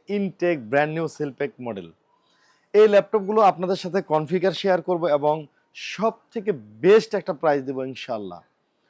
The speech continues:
সম্মানিত ভিউয়ার্স, আপনাদেরকে আমাদের অ্যাড্রেসটা বলে দিচ্ছি, এইচএমএস ল্যাবটেক উত্তরা হাউস বিল্ডিং নেমে নর্থ টাওয়ারের পাশে এসআর টাওয়ার, এসআর টাওয়ারের তৃতীয় তলায় শপ নাম্বার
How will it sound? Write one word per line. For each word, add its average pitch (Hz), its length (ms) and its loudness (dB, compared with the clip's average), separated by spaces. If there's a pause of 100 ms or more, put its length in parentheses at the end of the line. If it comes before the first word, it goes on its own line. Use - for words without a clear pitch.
(320)
সম্মানিত 220 300 0 (100)
ভিউয়ার্স, 226 240 2 (100)
আপনাদেরকে 180 420 -2
আমাদের 170 240 -2
অ্যাড্রেসটা 143 480 -4
বলে 151 180 -6
দিচ্ছি, 139 240 -10 (180)
এইচএমএস 131 360 -8 (100)
ল্যাবটেক 117 300 -10 (100)
উত্তরা 180 320 -8
হাউস 143 260 -8
বিল্ডিং 156 240 -8 (100)
নেমে 143 220 -8 (480)
নর্থ 180 260 0
টাওয়ারের 214 400 4
পাশে 180 220 0 (160)
এসআর 165 240 -4 (100)
টাওয়ার, 123 260 0 (180)
এসআর 147 220 -10 (100)
টাওয়ারের 123 340 -8
তৃতীয় 156 340 -10
তলায় 143 300 -6
শপ 120 160 -12 (100)
নাম্বার 123 260 -10